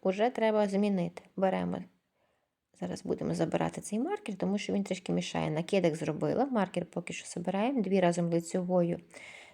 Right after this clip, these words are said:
за нижні стінки. Зараз беру, кладу маркер назад, бачите?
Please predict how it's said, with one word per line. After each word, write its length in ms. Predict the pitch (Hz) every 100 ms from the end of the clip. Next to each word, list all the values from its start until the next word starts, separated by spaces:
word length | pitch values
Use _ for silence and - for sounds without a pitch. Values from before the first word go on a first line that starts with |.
| -
за 380 | 175 180 196 180 - _ _ _
нижні 480 | - 170 165 165 160
стінки. 760 | 156 - - 156 156 - 392 - _ _ _ _ _ _ _ _ _ _ _ _ _ _ _ _ _ _ _ _ _ _
Зараз 260 | 208 196 175
беру, 220 | 180 175
кладу 300 | - 170 165
маркер 500 | 151 151 151 - 269
назад, 520 | 370 392 392 427 415 - _
бачите? 420 | 190 220 - -